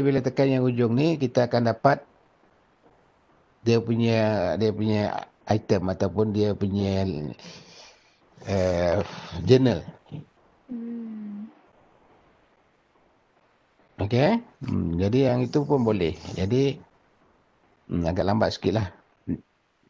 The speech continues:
Speaker 1: Dia loading, tengah loading. Nampak, eh, dia loading tu? Saya
Speaker 2: Ah,
Speaker 1: punya
Speaker 2: nampak,
Speaker 1: screen
Speaker 2: nampak,
Speaker 1: nampak, eh?
Speaker 2: nampak. Ah, nampak
Speaker 1: Ah,
Speaker 2: betul.
Speaker 1: okey. Jadi itu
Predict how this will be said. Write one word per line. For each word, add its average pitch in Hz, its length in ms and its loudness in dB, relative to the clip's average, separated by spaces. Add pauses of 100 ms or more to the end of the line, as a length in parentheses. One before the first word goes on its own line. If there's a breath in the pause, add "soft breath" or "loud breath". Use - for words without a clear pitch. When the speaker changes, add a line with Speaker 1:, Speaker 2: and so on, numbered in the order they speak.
(140)
Speaker 1:
Dia 98 160 0
loading, 98 320 0
tengah 90 240 -2
loading. 82 400 -4 (240)
Nampak, 135 340 4
eh, 165 60 0
dia 143 160 2
loading 135 320 2
tu? 175 80 4 (240)
Saya 113 100 0
Speaker 2:
Ah, 110 60 -4
Speaker 1:
punya 123 100 2
Speaker 2:
nampak, 135 60 -2
Speaker 1:
screen 135 240 4
Speaker 2:
nampak, 131 80 2
Speaker 1:
nampak, 123 120 2
eh? 135 40 0
Speaker 2:
nampak. - 220 -6 (100)
Ah, 214 180 -12
nampak 220 220 -10
Speaker 1:
Ah, 80 80 0
Speaker 2:
betul. 76 120 -8
Speaker 1:
okey. 73 140 -6 (600)
Jadi 104 260 4
itu 170 140 4